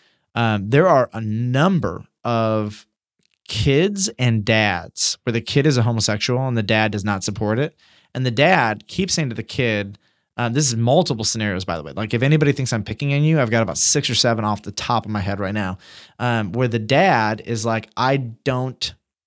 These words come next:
believe that. I believe that the, your lifestyle is a sin, but I love you. My relationship with you isn't contingent on it." And the kid says, "I'm done with you. I want nothing to do with you until you advocate for my lifestyle. This relationship is over." And the reason there's no relationship is not because of the dad's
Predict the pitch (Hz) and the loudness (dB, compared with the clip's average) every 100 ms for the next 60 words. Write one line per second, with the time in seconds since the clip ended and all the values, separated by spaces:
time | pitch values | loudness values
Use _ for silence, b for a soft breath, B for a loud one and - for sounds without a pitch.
0 | _ 120 123 120 120 113 107 117 135 139 | _ -8 -4 -2 0 0 -2 0 0 2
1 | 131 120 80 127 104 120 123 113 107 113 | 2 0 -2 -4 -2 0 0 0 0 -2
2 | 98 101 101 107 98 95 - 123 117 123 | -2 -2 0 0 -4 -8 -2 0 2 2
3 | 120 120 113 110 104 107 110 101 101 107 | 2 2 0 0 0 0 2 0 0 2
4 | 101 90 98 98 135 104 76 - 113 110 | 0 0 0 2 2 2 -4 -8 -6 -6
5 | - 254 226 147 113 104 104 - b - | 2 4 4 2 -2 -4 -6 -10 b -8
6 | 107 98 107 98 90 - - _ _ _ | -6 -2 -4 -4 -8 -12 -20 _ _ _
7 | b b 131 117 113 127 143 180 175 127 | b b -2 0 0 2 4 4 2 2
8 | 110 117 110 104 123 120 139 - 120 139 | 2 0 -2 2 2 2 0 2 4 4
9 | 151 127 110 90 107 104 92 101 - 101 | 2 0 -2 -4 -4 -4 -4 -6 -6 -8
10 | - 107 b b b 127 113 113 101 110 | -8 -10 b b b -2 0 0 0 -2
11 | 98 98 123 120 - B B B - 156 | -2 0 2 0 -4 B B B 2 4
12 | 147 214 220 147 123 110 147 190 139 120 | 6 4 4 2 2 2 2 2 2 0
13 | 117 117 123 180 240 208 143 120 117 104 | 2 2 4 4 4 2 0 -2 -4 0
14 | 110 107 104 | 0 0 -2